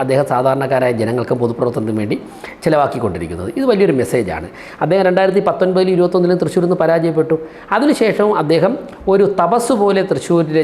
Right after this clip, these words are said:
ജനങ്ങൾക്കോടൊപ്പം നടന്ന് അവരോടൊപ്പം ജീവിച്ചു. അവിടുത്തെ അഴിമതി പ്രശ്നങ്ങളിലൊക്കെ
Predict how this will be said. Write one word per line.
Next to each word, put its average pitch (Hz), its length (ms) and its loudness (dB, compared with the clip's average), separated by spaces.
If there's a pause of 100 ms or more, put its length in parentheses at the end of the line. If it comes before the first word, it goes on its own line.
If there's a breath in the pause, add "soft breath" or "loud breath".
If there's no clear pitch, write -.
ജനങ്ങൾക്കോടൊപ്പം 143 1040 0 (460 loud breath)
നടന്ന് 135 360 0 (180)
അവരോടൊപ്പം 143 540 2
ജീവിച്ചു. 120 320 -2 (100)
അവിടുത്തെ 139 360 0 (160)
അഴിമതി 135 320 0
പ്രശ്നങ്ങളിലൊക്കെ 123 520 0